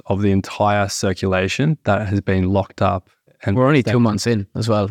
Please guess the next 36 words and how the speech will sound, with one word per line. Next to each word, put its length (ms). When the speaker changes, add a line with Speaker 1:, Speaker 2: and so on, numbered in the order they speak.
Speaker 1:
We're 80
only 140
two 160
months 260
in. 60
Speaker 2:
Two 80
months 260
in, 160
yeah. 240
I've 120
actually 220
got 120
a 60
live 320
dashboard 520
here 200
in 60
front 260
of 40
me 280
from 420
some 260
of 300
our 100
own 220
eth 160
staking. 400
And 120
it's, 400
at 140
the 80
moment, 400
it's 160
taking 400
forty-seven 1120
days 600